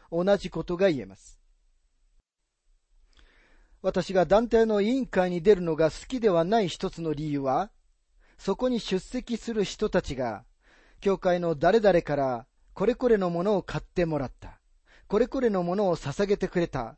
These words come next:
とか、自慢するのに飽き飽きしてしまうからです。そして絶対に誰かに感謝し忘れたりなどしてはいけないのです。なぜなら、もし忘れたなら、あなたはとんでもないことになるからです。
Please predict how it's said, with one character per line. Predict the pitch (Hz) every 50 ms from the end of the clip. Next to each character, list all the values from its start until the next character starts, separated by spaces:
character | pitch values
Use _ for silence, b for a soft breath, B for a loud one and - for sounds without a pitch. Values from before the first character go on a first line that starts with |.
| _ -
と | - 156
か、 | - 143 135 127 113 b b b b b b
自 | 143 139 143 190
慢 | 214 247 262 254 214
す | - - 247 240
る | 220 202
の | 196 190 185
に | 185 185 180 170
飽 | 156 135 147 160 -
き | - - 247 262
飽 | 240 -
き | - 226 196
し | -
て | - 226 214
し | - - 185
ま | 175 165
う | 143
か | - - 107
ら | 85 -
で | - 101
す。 | - - - _ _ _ _ _ _ _ _ _ _ _ _ _ _ _ _ _ _ _ _ _ _ _ _ _ _ _ b b b b b b b b
そ | - 226 214
し | -
て | - 233 202
絶 | 165 185 202 196 - - -
対 | 277 277 277
に | 277 254 226
誰 | 240 269 254 247
か | - - 190
に | 180 175 -
感 | - - - 208 233 214
謝 | - - 165 147 - - -
し | - - - 190 180 117
忘 | 151 160 165 165 - - 220
れ | 226 220
た | - - 196
り | 185 185 190
な | 208 202
ど | 165 165 160 139
し | - -
て | 190 175
は | 160 170 - -
い | - 147 139
け | - - 185
な | 175 156
い | -
の | - -
で | - -
す。 | - - - _ _ b b b b b b b -
な | 196 190 180
ぜ | 170
な | 170 160
ら、 | 160 160
も | 165 185 247 269
し | - - 214
忘 | 165 165 160 151 - 208
れ | 202 190
た | - 170 156
な | 139 131
ら、 | 131 - 107 - b b b b b
あ | - 175
な | 170 165
た | - 170 165
は | 175 160
と | - - - - 233
ん | 254 269 262
で | 269
も | 269 262 247
な | 233 220
い | 208 -
こ | - 175
と | 165 208
に | 208 202 190
な | 185 170
る | 143 -
か | - 104
ら | -
で | - -
す。 | - - -